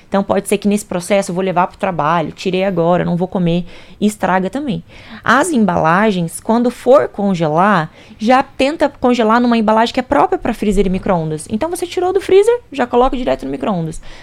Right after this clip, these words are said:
Pra não ter esse processo de pre-, precisar deixar pra fora, colocar novamente. Tirou, já coloca no micro-ondas, três, cinco minutinhos.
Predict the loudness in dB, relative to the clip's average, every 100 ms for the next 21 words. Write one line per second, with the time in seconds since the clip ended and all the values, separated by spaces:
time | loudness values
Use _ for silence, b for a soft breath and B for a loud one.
0 | -2 2 2 0 2 2 2 -2 -6 -2
1 | 0 0 -2 -6 -6 -8 -12 -14 -12 -8
2 | -6 0 0 2 -2 -4 0 4 4 4
3 | 0 -4 -4 -2 -2 -2 -2 -4 -8 -12
4 | -20 b b b -4 2 4 4 2 -4
5 | -4 0 -2 -2 -6 -6 -4 -2 -4 -4
6 | -4 -4 -4 -6 -4 -6 -4 -6 -6 -10